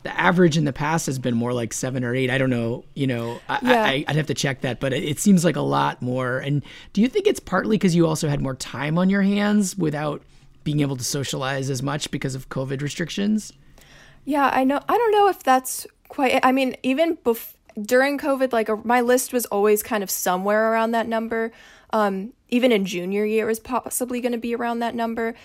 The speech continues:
Speaker 2: And I actu-, and I know also, like, a lot of my friends are applying to somewhat similar schools to me, and a lot of people I know are applying to, like, fifteen, seventeen,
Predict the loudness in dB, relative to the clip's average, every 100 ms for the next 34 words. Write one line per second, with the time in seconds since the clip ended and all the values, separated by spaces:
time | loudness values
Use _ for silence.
0 | -20 _ -2 2 2 2 -6 -2 2 4
1 | 4 4 6 4 4 0 -2 -4 _ _
2 | 4 6 6 4 2 0 0 -2 -2 -4
3 | -4 -6 -6 -4 -6 -6 -6 -6 -6 -8
4 | -6 -4 -2 -4 -6 -8 -6 -8 -10 -20
5 | -12 -2 2 2 0 0 4 6 4 -2
6 | -6 -2 -2 0 -2 -2 -4 -6 -4 -4
7 | -4 -8 -10 -10 -8 -6 -8 -6 -8 -6
8 | -6 -6 -8 -10 -10 -10 -10